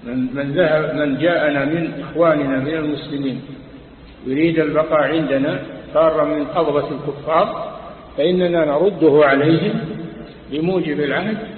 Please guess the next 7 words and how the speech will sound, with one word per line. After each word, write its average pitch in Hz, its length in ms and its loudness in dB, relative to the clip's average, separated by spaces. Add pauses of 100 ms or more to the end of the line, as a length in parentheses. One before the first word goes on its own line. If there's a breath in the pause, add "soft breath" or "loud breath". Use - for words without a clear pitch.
(200)
فسيجعل 147 600 0
الله 147 520 -2
له 131 340 -2
فرجا 180 460 -2 (100)
ومخرجا. 127 1300 0 (720)
وكان 175 420 2
كما 151 520 0